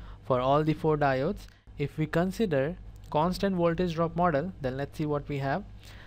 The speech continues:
This diode D two will be replaced, this diode D two will be replaced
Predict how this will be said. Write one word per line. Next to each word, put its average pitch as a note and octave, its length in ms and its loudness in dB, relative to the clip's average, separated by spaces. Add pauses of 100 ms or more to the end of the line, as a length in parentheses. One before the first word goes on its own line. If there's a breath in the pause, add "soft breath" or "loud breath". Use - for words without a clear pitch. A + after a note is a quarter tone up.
(160 loud breath)
This C#3 160 -2
diode F3 380 6
D G#3 140 2
two G3 240 -2 (160)
will C3 220 0
be C#3 100 0
replaced, D#3 720 0 (160)
this B2+ 200 -6
diode C#3 440 2
D D#3+ 160 0
two D#3+ 260 -4 (1200 loud breath)
will C3 120 0
be C3+ 120 0
replaced D3+ 680 -2